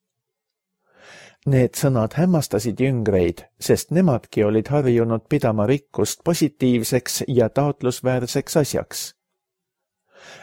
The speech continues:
Nii Jeesus jätkas: „Lapsed, kui raske on minna Jumala riiki.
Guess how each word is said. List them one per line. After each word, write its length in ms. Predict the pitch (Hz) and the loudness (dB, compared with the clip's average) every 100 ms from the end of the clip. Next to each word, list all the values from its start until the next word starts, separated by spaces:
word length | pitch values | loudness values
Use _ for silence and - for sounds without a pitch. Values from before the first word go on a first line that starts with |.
| _ | _
Nii 340 | 139 131 104 107 | 2 2 4 4
Jeesus 420 | 120 120 139 175 | 4 4 2 2
jätkas: 600 | 165 - - - - - _ _ _ _ - | 0 -2 -8 -6 -8 -12 _ _ _ _ 0
„Lapsed, 640 | 117 156 - - - - _ - | 2 2 -2 -4 -4 -6 _ 4
kui 240 | 127 107 | 6 6
raske 500 | 143 175 - - 117 | 2 -2 -6 -2 0
on 100 | 101 | 0
minna 360 | 117 135 135 139 | -2 -2 0 2
Jumala 400 | 151 110 90 87 | 2 2 2 2
riiki. 520 | 92 85 _ 95 | 0 -2 _ -6